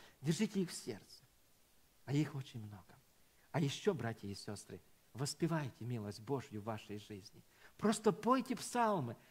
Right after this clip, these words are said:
Сегодня пр-, прекрасные псалмы пели. «Милости Господней полна вся земля». Друзья мои, это воспевание, оно очень приятно на-, для Господа. И еще одна мысль. Терпеливо ожидайте милости от Господа.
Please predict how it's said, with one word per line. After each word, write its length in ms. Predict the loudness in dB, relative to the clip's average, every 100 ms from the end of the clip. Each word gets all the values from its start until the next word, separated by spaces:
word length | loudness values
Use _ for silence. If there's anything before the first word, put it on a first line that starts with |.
| -2
Сегодня 260 | 4 6
пр-, 180 | 8 6
прекрасные 680 | 6 2 6 8 8 6 0
псалмы 340 | 8 8 8
пели. 300 | 6 4 4 0 -6
«Милости 580 | 0 4 6 4 4 2
Господней 680 | 4 4 2 0 2 2 -2 -2
полна 460 | -2 0 0 -2 -4
вся 180 | -4 -4
земля». 180 | -4 -8 -16 0
Друзья 280 | 2 4 6
мои, 220 | 6 6 0 -14 4
это 220 | 8 8
воспевание, 840 | 8 6 6 8 10 8 10 10 8 4
оно 180 | 6 8
очень 320 | 10 8 8
приятно 460 | 6 10 10 10 4
на-, 200 | 4 2
для 220 | 2 2
Господа. 500 | 4 2 2 -2 -2 -4 -14 4
И 80 | 6
еще 440 | 8 4 0 -4 0
одна 320 | 2 4 2
мысль. 460 | 4 2 2 -2 -4 -6 -20 -20 0
Терпеливо 760 | 2 4 4 6 6 4 2 -6 -8
ожидайте 800 | -4 -2 -2 2 2 2 -4 -10 -10 -10
милости 520 | -4 -2 -4 -6 -8
от 80 | -8
Господа. 480 | -6 -8 -10 -14 -16